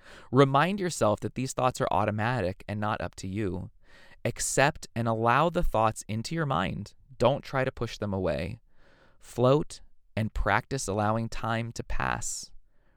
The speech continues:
Remember that less is more. Pause. Give yourself time. There's no urgency. Expect the thoughts to come back again and continue whatever you were doing prior to the intrusive thought while allowing the anxiety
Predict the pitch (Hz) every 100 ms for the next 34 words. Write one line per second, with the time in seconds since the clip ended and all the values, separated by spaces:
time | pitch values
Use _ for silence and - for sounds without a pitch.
0 | - 113 117 117 131 139 147 143 107 -
1 | 101 110 123 - - - 107 104 104 101
2 | 98 98 113 - _ _ _ _ - 123
3 | 113 87 104 - - - - _ - -
4 | 123 143 156 147 127 - 120 123 90 90
5 | 101 110 104 113 - 95 107 - - -
6 | 73 110 - _ - - - - - -
7 | - - - 139 - - 80 98 87 -
8 | - - 92 85 80 - 107 135 101 80
9 | - - - - - - 117 - 107 -
10 | 156 160 170 151 101 101 135 139 143 143
11 | 110 104 98 95 - 98 107 120 131 110
12 | 104 101 - 110 - - 98 87 80 -
13 | - - _ - 107 104 107 107 123 123
14 | 101 82 101 90 104 104 107 113